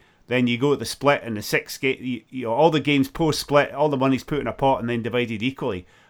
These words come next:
The only problem with that is I suspect that would be a Trojan horse for, uh, "Okay, that worked really well, let's just share, share, uh, all gate monies fifty fifty every game." And, uh, frankly, uh, no thank you. I'm not in the business of, uh,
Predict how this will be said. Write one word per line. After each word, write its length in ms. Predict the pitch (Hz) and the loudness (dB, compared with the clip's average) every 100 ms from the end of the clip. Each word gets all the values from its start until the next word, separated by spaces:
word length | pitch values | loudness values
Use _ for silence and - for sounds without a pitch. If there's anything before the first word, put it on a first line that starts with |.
| - | -10
The 100 | - | -4
only 280 | 180 190 - | 0 2 0
problem 360 | - 156 135 | 4 4 4
with 100 | 117 | 2
that 260 | 110 147 104 | 6 6 4
is 120 | 107 | 0
I 240 | 123 143 123 | 2 2 0
suspect 480 | - 110 139 123 | -10 -2 0 0
that 120 | 127 113 | 0 -2
would 120 | 113 | -2
be 80 | 107 | -4
a 80 | |
Trojan 440 | - - 131 131 110 | -4 0 0 0 -2
horse 300 | 113 117 - | 0 0 -2
for, 400 | 117 113 104 90 _ _ _ _ - | -2 0 0 -4 _ _ _ _ -6
uh, 440 | 101 101 101 95 - _ _ _ _ - | -2 0 0 -2 -6 _ _ _ _ -2
"Okay, 400 | 135 135 120 120 | -2 2 0 4
that 240 | 131 139 | 4 4
worked 260 | 127 - - | 2 0 -2
really 160 | 120 | -2
well, 260 | 113 117 120 | 2 4 4
let's 300 | 127 - - | 2 -2 -6
just 160 | 123 - | -8 -2
share, 480 | 135 123 117 98 _ _ _ _ _ _ _ | 0 4 2 0 _ _ _ _ _ _ _
share, 600 | - - 139 135 127 117 87 | -8 2 6 6 6 4 0
uh, 760 | 107 104 98 95 95 - - | 0 0 0 0 -4 -8 -10
all 260 | - 147 135 | 0 2 4
gate 260 | 139 110 | 2 2
monies 320 | 120 110 107 | 0 -2 -2
fifty 300 | - 139 - | -2 -2 -2
fifty 420 | 110 120 - 117 95 | -4 -4 -2 -4 -2
every 260 | 117 117 | -2 -4
game." 400 | 104 123 113 95 | -2 -2 -2 -6
And, 200 | 98 104 | -6 -6
uh, 120 | 110 107 | -8 -12
frankly, 840 | - 131 143 139 110 101 101 107 | -10 0 0 0 -4 -4 -8 -8
uh, 140 | 98 95 | -6 -4
no 200 | 123 135 | -4 -2
thank 340 | 131 123 127 | -2 -2 -2
you. 120 | 113 | -2
I'm 180 | 113 127 | 0 0
not 160 | 131 90 | 0 -2
in 60 | |
the 80 | 107 | -4
business 420 | 92 104 117 - | -6 -8 -8 -10
of, 200 | 101 90 | -12 -10
uh, 300 | 98 90 87 | -10 -8 -8